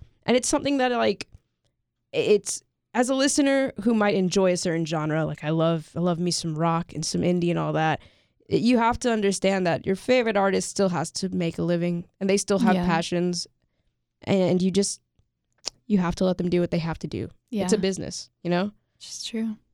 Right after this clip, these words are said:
Speaker 1: And, I mean, as for anyone, 'cause I,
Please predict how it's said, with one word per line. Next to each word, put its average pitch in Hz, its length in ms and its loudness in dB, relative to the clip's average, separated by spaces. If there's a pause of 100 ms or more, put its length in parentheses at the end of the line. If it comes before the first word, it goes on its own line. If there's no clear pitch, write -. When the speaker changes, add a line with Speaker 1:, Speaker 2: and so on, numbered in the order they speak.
Speaker 1:
And, 185 280 0
I 202 160 2
mean, 202 300 2
as 190 180 0
for 220 140 0
anyone, 220 640 0 (200)
'cause 190 140 0
I, 214 160 2